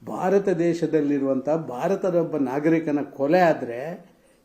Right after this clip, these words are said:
ಇದರ ಬಗ್ಗೆ ಭಾರಿ ದೊಡ್ಡ, ಇವತ್ತು ಹೋಗಿ ಮೀಟಿಂಗ್ ಮಾಡ್ತಾರೆ.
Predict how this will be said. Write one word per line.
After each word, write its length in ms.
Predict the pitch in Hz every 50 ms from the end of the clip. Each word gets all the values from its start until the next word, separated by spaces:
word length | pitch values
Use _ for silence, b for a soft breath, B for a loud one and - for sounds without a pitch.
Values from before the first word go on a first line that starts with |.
| b -
ಇದರ 260 | 147 160 185 226 220
ಬಗ್ಗೆ 260 | 202 185 185 170 180
ಭಾರಿ 320 | 190 170 165 156 151 151 135
ದೊಡ್ಡ, 260 | 135 123 123 131 139
ಇವತ್ತು 280 | 160 196 214 208 - -
ಹೋಗಿ 180 | 165 160 170
ಮೀಟಿಂಗ್ 380 | 175 156 139 135 147 135 123 117
ಮಾಡ್ತಾರೆ. 400 | 117 110 - - - - -